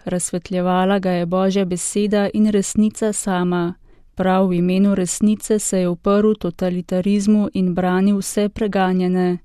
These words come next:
"Postal je zagovornik Boga na zemlji," je poudaril kardinal Ratzinger.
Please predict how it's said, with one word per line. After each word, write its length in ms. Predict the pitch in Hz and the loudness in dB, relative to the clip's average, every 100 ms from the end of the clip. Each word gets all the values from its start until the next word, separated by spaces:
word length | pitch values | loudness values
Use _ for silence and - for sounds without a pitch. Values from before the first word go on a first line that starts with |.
| _ | _
"Postal 540 | - 190 - 196 208 202 | -10 -8 -2 0 2 2
je 120 | 185 | 0
zagovornik 800 | 180 180 196 190 208 226 214 196 | -2 -2 0 2 4 4 2 -2
Boga 380 | 190 190 196 208 | -2 0 2 2
na 140 | 208 | 2
zemlji," 640 | 190 196 190 185 180 180 - | 2 2 2 0 0 -4 -6
je 80 | 180 | -6
poudaril 640 | - 180 180 180 190 202 | -4 -4 -2 0 0 -2
kardinal 600 | - 190 180 185 185 202 | -2 -4 -2 0 0 0
Ratzinger. 720 | 196 180 - 190 185 185 180 | 0 -2 -2 -2 0 0 -2